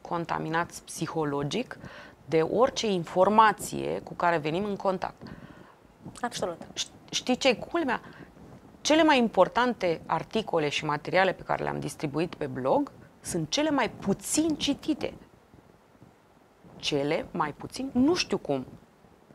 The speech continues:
Speaker 1: Deci nu înțeleg, <laughs> nu înțeleg cum. Măcar din, din întâmplare dai peste chestia aia și, și spunea că nu depinde de gradul de inteligență. Mulți
Speaker 2: Nu,
Speaker 1: oameni
Speaker 2: nu.
Speaker 1: cred că dacă citesc prostii, adică, nu știu,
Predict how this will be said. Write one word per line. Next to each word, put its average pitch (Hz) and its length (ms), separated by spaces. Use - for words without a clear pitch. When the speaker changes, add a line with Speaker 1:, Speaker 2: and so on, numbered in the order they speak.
Speaker 1:
Deci 180 100
nu 214 200
înțeleg, 269 440
<laughs> - 320
nu - 80
înțeleg 403 540
cum. 403 220
Măcar 277 340
din, 269 360
din 277 140
întâmplare 294 760
dai 262 280
peste 226 400
chestia 208 420
aia 220 220
și, - 280
și 220 160
spunea 233 320
că 302 120
nu 277 120
depinde 240 380
de 190 120
gradul 196 280
de 175 80
inteligență. 151 600
Mulți 220 240
Speaker 2:
Nu, 277 60
Speaker 1:
oameni 214 340
Speaker 2:
nu. 226 60
Speaker 1:
cred 220 280
că - 140
dacă 202 280
citesc - 680
prostii, 185 720
adică, 214 300
nu 247 100
știu, 139 220